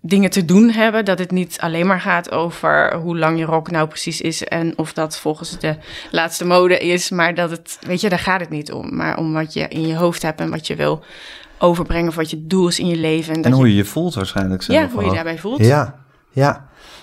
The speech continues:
Speaker 2: Is het, is het belangrijk dat het vrouwen zijn, die muzen van jou?
Speaker 1: Ja, toch wel, denk ik.
Speaker 2: Wat is dat? Wat, wat, wat maakt een vrouw een vrouw?
Speaker 1: <laughs> Ja,
Speaker 2: Het is best wel
Speaker 1: misschien is het
Speaker 2: interessant,
Speaker 1: niet
Speaker 2: hè, om
Speaker 1: Ja,
Speaker 2: over na
Speaker 1: zeker
Speaker 2: te
Speaker 1: in deze
Speaker 2: denken.
Speaker 1: tijd.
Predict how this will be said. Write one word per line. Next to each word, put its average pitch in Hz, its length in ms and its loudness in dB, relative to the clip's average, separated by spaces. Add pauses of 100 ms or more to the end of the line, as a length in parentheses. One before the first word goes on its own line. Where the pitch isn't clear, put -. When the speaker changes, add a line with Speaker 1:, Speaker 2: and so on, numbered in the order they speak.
(140)
Speaker 2:
Is 143 140 2
het, 160 160 -4
is 127 260 -6
het 170 100 2
belangrijk 170 320 4
dat 165 100 2
het 156 120 2
vrouwen 170 360 2
zijn, 95 240 0
die 98 100 -2
muzen 95 320 -2
van 98 140 -4
jou? 90 240 -2 (2500)
Speaker 1:
Ja, 214 380 0 (140)
toch - 240 -10
wel, 165 360 0
denk 160 260 -4
ik. - 400 -12 (320)
Speaker 2:
Wat - 140 -8
is - 160 -8
dat? - 160 -4
Wat, - 240 -8
wat, - 400 -8 (340)
wat 143 180 0
maakt 156 280 4
een 127 80 -4
vrouw 143 300 2
een 123 80 -2
vrouw? 120 500 -4 (360)
Speaker 1:
<laughs> 147 640 -4 (1040)
Ja, 247 200 2
Speaker 2:
Het 214 120 4
is 208 60 2
best 175 100 4
wel - 100 4
Speaker 1:
misschien 262 240 6
is 226 40 0
het 147 100 4
Speaker 2:
interessant, 110 120 2
Speaker 1:
niet - 100 4
Speaker 2:
hè, 254 60 6
om 262 60 4
Speaker 1:
Ja, 240 60 2
Speaker 2:
over 226 120 -2
na 226 80 6
Speaker 1:
zeker 214 100 4
Speaker 2:
te 262 60 2
Speaker 1:
in 226 200 6
deze 208 140 0
Speaker 2:
denken. 214 200 0
Speaker 1:
tijd. 233 360 0